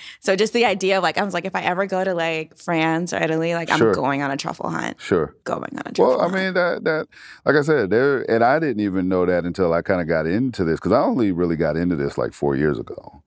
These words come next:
Speaker 1: Oh.
Speaker 2: Like, I've always wanted to own an A T V and ride A T Vs, and
Speaker 1: Uh-huh.
Speaker 2: then kinda after the A T V thing died down after a year or so, it was just like, "Okay, what's next?" 'Cause
Speaker 1: Yeah.
Speaker 2: I don't golf, and I was kinda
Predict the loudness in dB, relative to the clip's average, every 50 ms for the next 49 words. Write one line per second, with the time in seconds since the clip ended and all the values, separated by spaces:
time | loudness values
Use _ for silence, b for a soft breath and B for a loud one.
0 | _ _ 0 0 0 -2 -2 2 2 4 4 4 4 4 4 4 4 4 2 2
1 | 2 0 0 -2 -2 -2 0 0 0 0 0 0 0 0 -2 -2 -2 -2 -2 -4
2 | -4 -2 -2 -2 0 0 0 0 0 0 0 2 2 0 -2 -2 -2 -2 0 0
3 | 2 2 2 2 2 2 2 2 2 0 0 0 0 0 2 2 2 0 0 0
4 | -2 0 0 0 0 0 -2 -2 -2 -2 0 2 0 0 2 0 0 0 0 0
5 | 0 0 0 2 0 0 0 0 0 0 0 0 -2 -2 -2 -2 -2 0 2 2
6 | 2 2 0 0 -2 -2 -2 0 -2 -2 -4 -6 -6 -6 -4 -2 -2 0 0 -2
7 | -2 -2 -2 0 0 -2 -2 -2 -2 0 0 0 0 0 -4 -10 -10 -6 -2 0
8 | 2 2 2 2 2 2 0 0 0 0 0 2 2 0 -2 -4 -8 -16 -20 b
9 | b b b b b b b 0 0 0 0 0 0 0 2 2 0 0 0 0
10 | -2